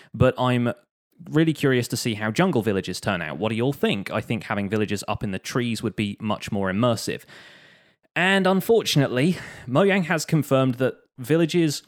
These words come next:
won't naturally generate in swamps or jungles. In fact,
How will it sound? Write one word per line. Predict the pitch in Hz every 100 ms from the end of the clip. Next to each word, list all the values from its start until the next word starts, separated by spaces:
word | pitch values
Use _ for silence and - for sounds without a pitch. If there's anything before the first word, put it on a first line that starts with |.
| _ -
won't | 107 165 135
naturally | 143 113 - 127
generate | 113 117 104 98 -
in | 113
swamps | 107 113 104 -
or | 104
jungles. | 110 104 73 95
In | 131
fact, | 123 139 107